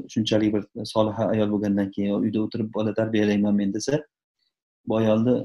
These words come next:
"Ishlaysan", deb majburlashligi noto'g'ri narsa bo'ladi. Hikmatsizlik bu. Ham ba'zi holatlarda agar qilayotgan ishi shariatga agar xilof ish bo'layotgan bo'lsa, bu harom ish bo'ladi. Agar ayol kishi borib, masalan, erkaklar bilan aralashsa,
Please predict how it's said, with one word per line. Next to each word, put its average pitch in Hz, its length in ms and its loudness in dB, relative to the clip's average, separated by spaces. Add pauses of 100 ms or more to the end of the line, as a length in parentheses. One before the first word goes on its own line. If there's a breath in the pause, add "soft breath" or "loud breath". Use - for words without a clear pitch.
(260)
"Ishlaysan", 117 560 2
deb 104 100 0
majburlashligi 107 720 0
noto'g'ri 110 360 -2
narsa 101 240 -4
bo'ladi. 90 220 -6
Hikmatsizlik 113 580 2
bu. 160 100 4 (640)
Ham 117 140 4
ba'zi 131 240 4
holatlarda 120 500 2
agar 117 180 4
qilayotgan 117 420 2
ishi 113 160 -4
shariatga 113 460 0
agar 113 200 0
xilof 151 340 2
ish - 140 -2
bo'layotgan 117 420 6
bo'lsa, 135 240 4
bu 160 140 2 (560)
harom 147 320 6
ish - 140 -2
bo'ladi. 82 300 2 (760)
Agar 110 240 2
ayol 117 260 4
kishi 113 260 -2
borib, 113 300 4
masalan, 104 340 -4
erkaklar 110 420 0
bilan 104 200 2
aralashsa, 110 440 0